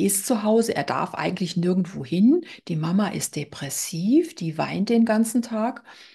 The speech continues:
und er möchte sich eigentlich so ein bisschen distanzieren von seiner Mutter, weil er hat das Gefühl, er müsse sie wohl trösten, er schafft es aber nicht.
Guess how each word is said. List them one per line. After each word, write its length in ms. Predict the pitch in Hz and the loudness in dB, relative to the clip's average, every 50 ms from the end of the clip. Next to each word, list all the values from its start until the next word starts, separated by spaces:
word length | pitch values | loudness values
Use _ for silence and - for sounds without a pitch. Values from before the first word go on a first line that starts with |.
| _ - 180 - _ - | _ -20 -20 -18 _ 0
und 200 | 190 202 202 - | 0 0 0 0
er 180 | - - 175 | -2 -2 0
möchte 320 | 180 185 185 190 - - 190 | 0 0 0 0 -2 -4 -6
sich 280 | - - 175 - - | -6 -6 -8 -10 -10
eigentlich 220 | - 151 170 185 - | -6 -6 -6 -4 -4
so 100 | - - | -4 -6
ein 120 | 143 143 | -4 -4
bisschen 260 | - - - - 220 | -6 -2 0 0 0
distanzieren 500 | - 160 - - 139 - - - 190 220 | 0 -2 -6 -8 -10 -8 -4 0 2 2
von 140 | 220 233 214 | 2 2 2
seiner 280 | 208 190 180 175 175 165 | 0 0 0 0 0 0
Mutter, 480 | 165 180 220 220 - 185 185 214 226 - - - _ _ | 0 0 0 0 -2 -2 -2 -4 -4 -8 -12 -20 _ _
weil 400 | - 180 180 185 190 190 190 - _ _ _ _ _ _ | -2 0 0 2 0 -2 -4 -8 _ _ _ _ _ _
er 200 | - 185 185 - | -2 -2 0 -2
hat 120 | 226 220 | -2 0
das 180 | 233 214 220 - | 0 0 0 -2
Gefühl, 280 | 202 180 - - 214 - | -4 -4 -2 -2 -2 0
er 120 | - 160 | 0 0
müsse 460 | 165 170 175 185 196 190 - - 247 | 0 2 4 2 2 2 2 2 0
sie 360 | 214 185 170 180 190 208 185 | 0 0 0 0 0 0 0
wohl 260 | 165 147 143 143 - - | 0 -2 -2 -2 -2 -4
trösten, 760 | - - 147 147 143 160 - - - - - 269 302 277 - | -6 -4 -2 -2 0 0 -2 -2 -2 0 2 4 4 2 0
er 120 | - 139 | -2 -2
schafft 500 | - - - - - 147 147 - - - | -2 -2 -4 -4 -6 -10 -10 -12 -10 -8
es 180 | 196 202 - - | -6 -6 -6 -6
aber 320 | - 180 180 180 190 190 | -6 -6 -4 -2 -2 -2
nicht. 520 | 190 196 226 285 - - - - - - | 0 2 0 0 0 -4 -8 -10 -16 -20